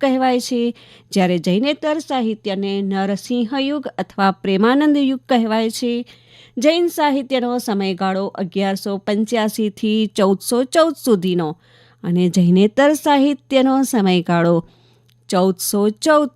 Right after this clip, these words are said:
થી અઢારસો પચાસ સુધીનો. હવે અર્વાચીન ગુજરાતી સાહિત્યના પાંચ પ્રકાર ફટાફટ જોઈ લઈએ. એમાં પહેલો પ્રકાર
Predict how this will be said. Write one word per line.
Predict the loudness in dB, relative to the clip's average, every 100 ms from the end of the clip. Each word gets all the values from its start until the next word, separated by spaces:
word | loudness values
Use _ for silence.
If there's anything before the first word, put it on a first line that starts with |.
| -6
થી | -4 -4
અઢારસો | -4 -4 -2 -2 -2 -4 -6 -8
પચાસ | -6 -6 -2 -4
સુધીનો. | -4 -10 -8 -10 -10 -10 -12 _ _ -8
હવે | -4 -2 -4 -6 -4
અર્વાચીન | 0 2 0 0 0
ગુજરાતી | 0 2 0 0 -2
સાહિત્યના | 0 -2 -2 -2 0 0
પાંચ | -2 -4 -4
પ્રકાર | -4 -4 0 -2
ફટાફટ | -2 -2 -2 -2 -4 -4
જોઈ | -4 -2
લઈએ. | 0 0 0 0 -4 _ _ _ -2
એમાં | 0 2 0
પહેલો | 0 2 2
પ્રકાર | 0 -2 -2 -2 0